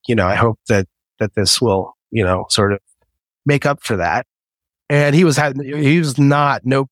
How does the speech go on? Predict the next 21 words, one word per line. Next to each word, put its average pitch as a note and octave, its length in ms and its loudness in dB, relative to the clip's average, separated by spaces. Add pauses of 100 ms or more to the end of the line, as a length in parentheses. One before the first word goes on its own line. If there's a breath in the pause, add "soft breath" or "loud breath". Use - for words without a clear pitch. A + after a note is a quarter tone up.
not D3 200 0
having A#2 280 -2
any A2+ 320 -4
of G2 140 -14
it. F2 140 -20
He A#2+ 120 -10
was, A2+ 240 -18
he C3+ 180 -12
backed C#3+ 400 -4
away, C#3 320 2
palms C3 560 0
up. B2+ 240 -2 (400)
"No, C3+ 420 2
no, D3+ 140 4
no, C#3+ 100 2
no, C#3 180 2
no, B2 100 -4
no. A2+ 240 -6
I G2 120 -12
can't A2+ 300 -8
take A#2+ 160 -10